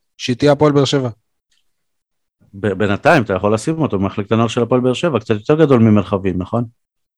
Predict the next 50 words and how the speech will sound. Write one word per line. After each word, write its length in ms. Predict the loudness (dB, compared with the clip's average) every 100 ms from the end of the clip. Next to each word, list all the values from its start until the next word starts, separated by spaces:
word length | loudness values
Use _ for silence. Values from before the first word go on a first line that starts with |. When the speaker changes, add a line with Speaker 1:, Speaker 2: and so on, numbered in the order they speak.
| _ _ _ _
Speaker 1:
אבל 180 | 2 4
מה 100 | 6
אתה 140 | 4 2
מצפה? 300 | 2 4 4 4 2
איך 180 | 2 6
הוא, 180 | 6
אה, 80 | 8 8
יתפתח, 640 | 4 2 0 4 4 4 0
כאילו? 260 | -2 0 4
Speaker 2:
שלא 240 | 6 8
תסתור 280 | 8 6 8
את 100 | 6
עצמ-, 240 | 4 2 -2 2
את 60 |
עצמך. 400 | 0 2 0 4 6
Speaker 1:
איך? 300 | 8 8 6
איך 80 | 4
Speaker 2:
זה 60 |
Speaker 1:
אני 80 | 6
Speaker 2:
מה 60 | 6
Speaker 1:
סותר 80 | 6
Speaker 2:
שאני 80 | 4
Speaker 1:
את 40 |
Speaker 2:
מצפה. 140 | 4 0
Speaker 1:
עצמי? 200 | 2 2
אני 120 | 4
לא 100 | 4
מבין. 340 | 2 2 0 0
אני 140 | 2
לא 100 | 4
מבין 140 | 4
איך 140 | 4 2
אני 120 | 2
סותר 280 | 2 0 0
את 80 | 0
עצמי. 260 | -4 -6 -8 _ _ 0
אתה 140 | 4
משווה 320 | 4 4 8
ילד 300 | 8 10 8
בן 220 | 6 4 4
עשר 320 | 2 2 0
לילד 320 | 2 2 2
בן 160 | -2 -2 -8
ח-, 160 | -8 -2 -2 -2 -8 _
בן 100 | -6
חמש 240 | -2 2
עשרה? 260 | 2 4 2 2 -2 _ _ _ _ _ _ _ _ _
Speaker 2:
לא, 360 | -2 4 6 6
אני 140 | 6
מ-, 80 | 4